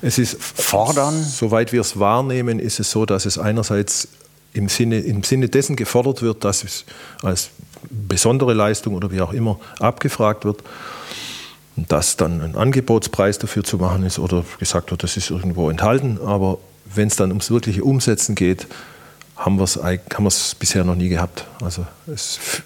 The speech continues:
Speaker 1: geht maximal bis in den Vertrag, aber selbst die Umsetzung dann, selbst wenn's im Vertrag steht,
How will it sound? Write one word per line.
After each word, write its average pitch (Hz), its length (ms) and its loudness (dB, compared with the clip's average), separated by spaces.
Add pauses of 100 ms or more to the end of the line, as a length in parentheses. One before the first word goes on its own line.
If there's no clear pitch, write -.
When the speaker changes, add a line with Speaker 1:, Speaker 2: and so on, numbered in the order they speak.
Speaker 1:
geht 117 180 2
maximal 113 460 2
bis 101 160 -2
in 104 60 0
den - 40 -2
Vertrag, 90 440 0
aber 92 160 -2
selbst - 260 0
die 101 60 2
Umsetzung 95 540 2
dann, 87 160 0
selbst - 260 0
wenn's 92 160 0
im 98 60 -2
Vertrag - 360 -4
steht, - 280 -8